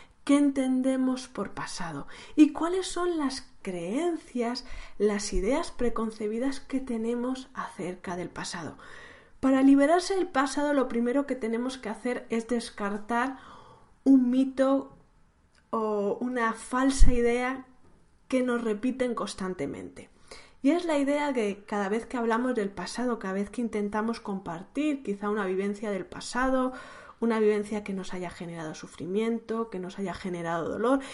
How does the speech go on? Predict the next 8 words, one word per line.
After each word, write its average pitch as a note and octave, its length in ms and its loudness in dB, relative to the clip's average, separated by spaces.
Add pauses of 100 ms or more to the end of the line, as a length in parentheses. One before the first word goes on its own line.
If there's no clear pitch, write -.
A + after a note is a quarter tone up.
(140)
intentamos D4+ 640 2
compartirla D4+ 960 -4 (680)
o D4 200 4
incluso D4 400 2
intentamos D4+ 960 0
de A3+ 140 -6
alguna B3 260 -2
manera B3 600 -2